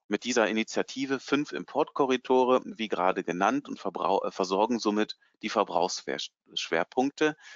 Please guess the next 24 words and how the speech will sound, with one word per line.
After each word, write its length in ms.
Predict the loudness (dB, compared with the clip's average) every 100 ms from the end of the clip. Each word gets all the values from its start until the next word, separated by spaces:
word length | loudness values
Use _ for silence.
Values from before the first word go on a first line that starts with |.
| -6
und 140 | -2
ermöglichen 640 | 0 2 2 2 -2 -6 -6
vor 240 | -6 0
allem 340 | 2 2 2 -4 -6
eine 80 |
Strukturierung 720 | -6 -6 -8 -2 0 0 0 0
über 160 | 0
die 120 | -2 -2
Speicheranbindung. 1000 | 0 0 2 2 0 2 0 2 -2
Das 200 | -2 -4
heißt, 380 | 2 2 2 -4 -18 -20 -8
wir 140 | 2 2
binden 380 | 4 2 2 0
natürlich 540 | -2 0 -2 0 -2
die 120 | -4
existierenden 840 | -4 -6 -10 -8 2 2 4 0 -2
großen 500 | -2 2 2 0 0
Gasspeicher 800 | 2 2 0 0 0 2 -2 0
an, 180 | -2 -4 -12 _
die 80 | -6
für 180 | -2 0
Wasserstoff 480 | 0 0 -4 -8 -6
tauglich 460 | 0 0 0 -6
sind 260 | -2 -4